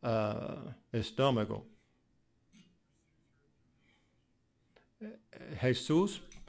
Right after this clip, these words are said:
buscarla hasta sus preguntas. "Señor, me doy cuenta que, de que tú eres profeta.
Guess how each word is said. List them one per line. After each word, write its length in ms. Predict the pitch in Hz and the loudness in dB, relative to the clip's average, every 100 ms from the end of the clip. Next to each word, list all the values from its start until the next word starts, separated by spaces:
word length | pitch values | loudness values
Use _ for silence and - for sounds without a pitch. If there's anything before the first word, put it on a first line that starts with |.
| - - - | -20 -12 2
buscarla 1040 | 131 160 156 - 160 156 170 160 165 165 - - - | 8 10 8 10 12 12 12 12 8 6 -6 -16 0
hasta 760 | 147 151 143 - 151 151 147 | 8 10 10 8 10 12 10
sus 420 | - - 165 156 | 6 6 8 8
preguntas. 960 | - 170 175 175 165 208 214 151 117 - - - - _ _ _ _ _ _ _ _ _ _ _ _ _ _ _ _ _ 571 571 _ _ _ _ _ _ _ _ _ _ _ _ _ _ | 6 8 8 6 8 10 12 8 2 -2 -12 -20 -20 _ _ _ _ _ _ _ _ _ _ _ _ _ _ _ _ _ _ _ _ _ _ _ _ _ _ _ _ _ _ _ _ _
"Señor, 540 | - - 160 160 175 190 | 0 8 10 12 12 12
me 140 | 175 | 10
doy 220 | 156 165 160 | 10 10 10
cuenta 380 | 185 208 202 180 | 10 12 10 8
que, 560 | - 175 170 165 - - _ _ _ _ | 12 12 12 10 -4 -18 _ _ _ _
de 120 | 151 | 4
que 380 | 147 165 160 156 | 10 12 12 12
tú 200 | - 170 | 8 12
eres 240 | 170 170 170 | 12 12 8
profeta. 720 | 170 185 175 220 208 131 113 | 6 6 8 6 8 4 2